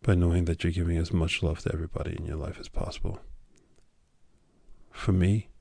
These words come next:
for you, for everyone. Do that right now.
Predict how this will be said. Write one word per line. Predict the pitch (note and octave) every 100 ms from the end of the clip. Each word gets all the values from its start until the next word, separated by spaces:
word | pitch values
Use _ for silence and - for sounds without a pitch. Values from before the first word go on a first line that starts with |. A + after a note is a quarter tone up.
| _ _ _ - - _
for | - - F#2+
you, | E2+ F2 G2 G2 - - - _ _ -
for | - -
everyone. | - F#2+ F2 E2 G#2+ - _ _ - _ - _ _ - - - _ _ _ _ _ -
Do | G2+
that | F2 F2
right | - -
now. | F2 -